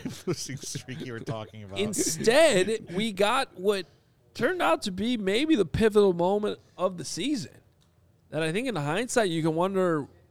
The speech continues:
Speaker 2: what do the Bears do differently if the result was different? But to me, the Thursday night loss to the Washington Commanders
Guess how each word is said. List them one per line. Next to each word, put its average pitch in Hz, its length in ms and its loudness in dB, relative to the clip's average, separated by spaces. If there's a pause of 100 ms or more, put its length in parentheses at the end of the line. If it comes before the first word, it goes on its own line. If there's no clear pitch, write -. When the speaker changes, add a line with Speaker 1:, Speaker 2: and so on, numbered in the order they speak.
(760)
Speaker 2:
what 175 240 -2
do 320 100 0
the 240 80 -4
Bears 214 300 2
do 208 220 -2
differently 165 760 -2
if - 380 -12 (360)
the 165 120 -6
result 175 440 4
was 151 200 0
different? 107 460 -8 (180)
But 160 260 6 (720)
to 175 140 6
me, 214 280 2
the 220 160 2
Thursday 202 540 0
night 190 240 2
loss 120 600 0 (580)
to 156 120 -4
the 147 80 4
Washington 165 760 -2
Commanders 113 640 -6